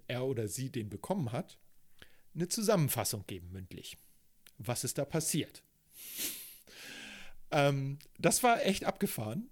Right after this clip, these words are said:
weil ich glaub, ich war der Dritte oder so, der den gekriegt hat und musste dann, äh, einem Mädel aus meiner Stufe, äh, berichten, was in diesem Porno passiert ist.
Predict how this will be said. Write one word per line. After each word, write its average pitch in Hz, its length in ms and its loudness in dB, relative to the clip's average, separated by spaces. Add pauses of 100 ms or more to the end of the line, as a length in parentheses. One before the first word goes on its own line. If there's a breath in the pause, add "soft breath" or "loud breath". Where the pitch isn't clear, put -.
(140)
weil 123 500 2 (240)
ich - 280 -6
glaub, 127 140 -4
ich - 140 -4
war 107 80 -2
der 131 180 -8
Dritte 139 320 2
oder 185 180 4
so, 180 140 2
der 175 140 2
den 170 160 0
gekriegt 170 380 -2
hat 190 140 0
und 131 100 -2
musste 135 260 4
dann, 127 360 2
äh, 117 300 0
einem 120 220 0
Mädel 147 280 4
aus 120 220 0
meiner 120 260 0
Stufe, 170 420 0 (640 loud breath)
äh, 127 260 6
berichten, 135 480 0
was 131 140 2
in 135 60 2
diesem 113 200 -2
Porno 196 280 4
passiert - 440 -2
ist. - 260 -4